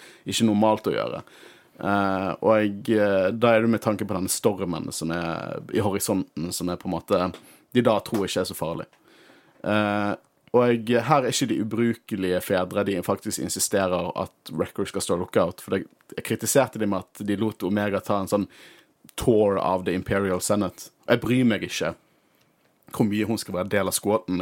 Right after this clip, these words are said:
Hvor gammel er hun nå? Tretten? Tidlig i tenårene er hun i hvert fall. Tidlig, tidlig i tenårene. Så ja, eh, hun skal ikke være alene lookout, så hun er der med Wrecker. Eh, og da ser vi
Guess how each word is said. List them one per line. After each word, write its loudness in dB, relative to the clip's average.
Hvor 0
gammel 4
er 4
hun -2
nå? -2
Tretten? 0
Tidlig 4
i -10
tenårene 2
er 0
hun 0
i -2
hvert -2
fall. 0
Tidlig, 2
tidlig 2
i -6
tenårene. 2
Så 4
ja, 4
eh, 4
hun 2
skal 2
ikke 2
være 4
alene 4
lookout, 0
så -2
hun 2
er 4
der 2
med 2
Wrecker. 2
Eh, 6
og 0
da 6
ser 4
vi 2